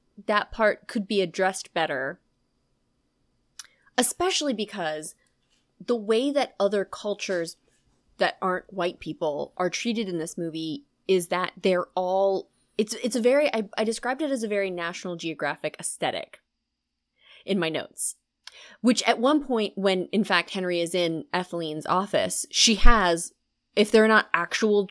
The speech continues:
National Geographics, they're very clearly supposed to be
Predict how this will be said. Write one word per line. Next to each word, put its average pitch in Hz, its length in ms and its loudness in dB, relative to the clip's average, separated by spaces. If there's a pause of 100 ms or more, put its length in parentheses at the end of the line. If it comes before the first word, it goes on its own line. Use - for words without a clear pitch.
National 196 460 -2
Geographics, 202 680 0
they're 185 160 6
very 190 240 6
clearly 185 300 2
supposed 170 460 -2
to 175 60 -2
be 165 460 0